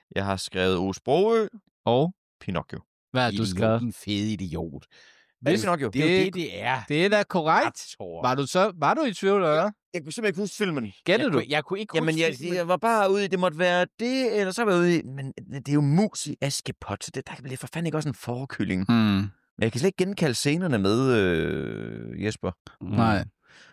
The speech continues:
Speaker 1: Og fun fact, det er jo ikke Ove, der laver sangdelen.
Speaker 2: Nej. Men
Speaker 1: Hvor
Speaker 2: hvil-, men hvem synger sangdelen i
Speaker 1: Det ved man
Speaker 2: Disneys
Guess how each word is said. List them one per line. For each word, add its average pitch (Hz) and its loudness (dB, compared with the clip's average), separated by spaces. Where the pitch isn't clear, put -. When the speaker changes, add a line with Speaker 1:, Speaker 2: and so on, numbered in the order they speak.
Speaker 1:
Og 90 -2
fun 127 0
fact, 104 -2
det 98 0
er 98 4
jo 95 6
ikke 127 2
Ove, 120 2
der 113 0
laver 98 2
sangdelen. 113 -6
Speaker 2:
Nej. 123 2
Men 110 0
Speaker 1:
Hvor 107 2
Speaker 2:
hvil-, 131 2
men 120 0
hvem 180 0
synger 202 2
sangdelen 135 0
i 110 -2
Speaker 1:
Det 110 -2
ved 110 -2
man - -6
Speaker 2:
Disneys 139 -2